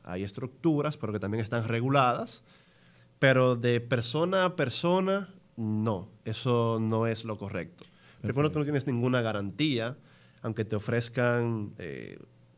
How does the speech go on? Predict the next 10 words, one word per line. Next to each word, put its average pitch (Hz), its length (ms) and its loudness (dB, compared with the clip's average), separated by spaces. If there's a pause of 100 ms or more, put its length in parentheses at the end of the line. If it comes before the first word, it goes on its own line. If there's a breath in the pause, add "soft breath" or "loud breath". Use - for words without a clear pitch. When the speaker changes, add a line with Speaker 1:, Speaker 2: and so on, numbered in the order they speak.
Speaker 1:
un 92 80 -16
cien 131 320 -2
por 101 160 -8
ciento 95 400 -8
al 92 120 -4
año, 110 260 -2
que 98 80 -10
es - 40 -8
una 104 140 -2
locura. 107 460 -4